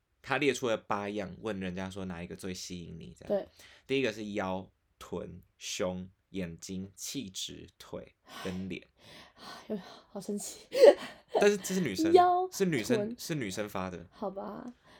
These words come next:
Speaker 2: 我也想觉得，但我觉得，嗯。
Speaker 1: 然后有一个男生说：“我们没有选择权，一切都要知足。”
Speaker 2: 嗯，哦。
Speaker 1: 这好吗？我刚一开始也想说这话，可是我就想想，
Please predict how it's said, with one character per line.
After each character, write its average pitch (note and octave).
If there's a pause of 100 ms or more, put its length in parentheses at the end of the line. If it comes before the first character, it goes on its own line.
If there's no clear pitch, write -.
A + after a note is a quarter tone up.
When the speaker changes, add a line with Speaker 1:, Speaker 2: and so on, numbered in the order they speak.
Speaker 2:
我 G#4
也 A#4+
想 F4
觉 D#4
得， D4
但 A#4+
我 D#4+
觉 C#4
得， C#4+
嗯。 G3+
Speaker 1:
然 D3+
后 F3+
有 D3+
一 -
个 D#3+
男 B2
生 B2+
说 C3+
：“我 B2
们 G2
没 F#2+
有 F#2+
选 F#2+
择 F2
权， E2+
一 F2
切 F#2
都 F2+
要 F2
知 E2+
足。” - (320)
Speaker 2:
嗯， A#3+ (140)
哦。 C4+ (360)
Speaker 1:
这 A#3
好 F3+
吗？ C3+ (460)
我 F3
刚 A3
一 B3
开 B3
始 G3
也 D3
想 C#3
说 D3
这 F3+
话， D3+
可 C3
是 E3
我 D#3+
就 F3
想 E3
想， -